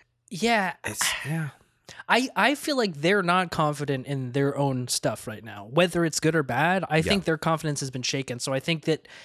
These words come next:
Speaker 1: if anything, this is like a, "We'll see. We don't have any expectation for this."
Speaker 2: Yeah.
Speaker 1: <sighs> 'Cause you're right. Dropping a trailer one week before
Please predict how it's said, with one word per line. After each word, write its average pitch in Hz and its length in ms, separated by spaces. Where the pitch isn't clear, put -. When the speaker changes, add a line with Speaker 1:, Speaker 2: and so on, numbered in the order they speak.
Speaker 1:
if 160 240
anything, 190 540
this 170 240
is 180 200
like 165 240
a, 143 300
"We'll 226 580
see. 190 680
We 165 120
don't 220 180
have 214 260
any 214 260
expectation 185 680
for 127 160
this." - 520
Speaker 2:
Yeah. - 220
Speaker 1:
<sighs> - 300
'Cause 143 280
you're 147 140
right. 170 320
Dropping 160 320
a 143 40
trailer 147 480
one 143 380
week 151 240
before 135 600